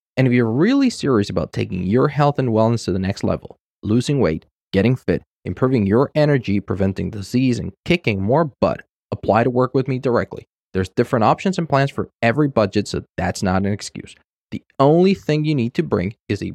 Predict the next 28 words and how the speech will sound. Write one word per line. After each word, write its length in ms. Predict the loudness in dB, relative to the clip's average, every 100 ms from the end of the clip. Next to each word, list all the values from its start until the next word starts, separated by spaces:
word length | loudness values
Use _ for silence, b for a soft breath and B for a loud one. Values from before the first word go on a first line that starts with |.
| -10 0
burning 340 | 2 2 0
desire 460 | -2 -2 -2 -2 -2
to 60 |
be 200 | -4 -10 -14 -8
better. 280 | -8 -8 -20 _ _ _ _ -2
Seriously, 360 | 0 0 -2 -20 _ -2
you 80 | 0
got 140 | 0
nothing 320 | 0 0 2
to 60 | 2
lose 260 | 2 0 -2
here. 160 | -10 -14 _ _
Just 140 | -6 0
head 140 | 0
on 120 | 2
over 160 | 0 0
to 80 | -2
doctor 440 | 0 0 0 -2
E 100 | -2
dot 160 | -2 -2
show 280 | -2 -4 -4
forward 240 | -2 0
slash 220 | 2 0 -2
coach 360 | -2 -2 -2 -18 _
and 120 | -8 -2
fill 160 | 0
the 120 | 0
application. 540 | 0 -2 -4 -4 -6